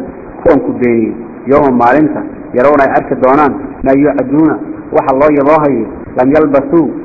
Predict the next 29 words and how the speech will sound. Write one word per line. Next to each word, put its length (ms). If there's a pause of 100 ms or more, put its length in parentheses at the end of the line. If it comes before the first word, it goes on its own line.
(220)
adduunka 460
aan 160
ku 80
nagaanin, 480 (260)
ilaa 320
saacatan, 480 (380)
saacad 340
mooyeen, 440 (280)
oo 140
min 180
nahaarin, 500 (260)
maalin 380
ah. 140 (360)
Haadaa 680
kitaabkani 500
balaaq 460
waa 140
gaarsiin. 480 (1000)
Dadka 340
ayuu 300
gaarsiinayaa 520
wixii 180
la 80
rabo 180
in 80
la 80
gaarsiiyo 380
oo 100
dhan. 140